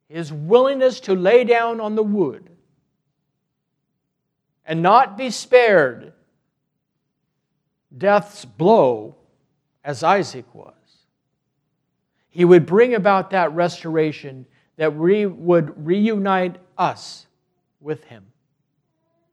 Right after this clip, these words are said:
That's a lo-, a God beyond our imagination, because we're so used to the Greek gods of mythology,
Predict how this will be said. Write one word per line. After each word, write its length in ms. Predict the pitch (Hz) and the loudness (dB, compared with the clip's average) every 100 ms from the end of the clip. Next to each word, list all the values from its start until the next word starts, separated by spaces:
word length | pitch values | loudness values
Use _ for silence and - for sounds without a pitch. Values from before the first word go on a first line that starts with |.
| _ _ _ _ _ _ _ _ _ _ _ _ _ | _ _ _ _ _ _ _ _ _ _ _ _ _
That's 180 | 151 - | -12 -4
a 180 | 156 131 | -4 -2
lo-, 380 | 175 220 233 170 | 0 2 4 2
a 100 | 180 | 0
God 680 | 147 214 240 185 151 147 151 _ _ _ _ _ _ _ _ _ _ | 0 2 2 4 2 0 -12 _ _ _ _ _ _ _ _ _ _
beyond 600 | 160 196 233 247 254 247 | -2 -2 0 0 -2 -2
our 220 | - 208 202 | 2 4 2
imagination, 1000 | 202 214 196 190 185 202 180 - 92 _ _ _ _ _ _ _ _ _ _ _ _ _ _ _ _ - | 0 -2 -2 -4 0 -2 -2 -10 -20 _ _ _ _ _ _ _ _ _ _ _ _ _ _ _ _ -16
because 320 | 160 190 151 | -6 -4 0
we're 120 | 175 | -2
so 300 | 175 220 233 | 0 4 6
used 460 | 247 226 240 - - | 6 0 -2 -4 -6
to 80 | 196 | 0
the 100 | 185 | 0
Greek 520 | 127 190 247 202 165 | 2 -2 -2 -4 0
gods 840 | 208 208 170 120 - - - - | 2 4 2 0 -6 -18 -20 -12
of 160 | 160 156 | -8 -6
mythology, 920 | 185 - 196 202 190 127 131 120 | -6 0 2 2 0 -4 -18 -20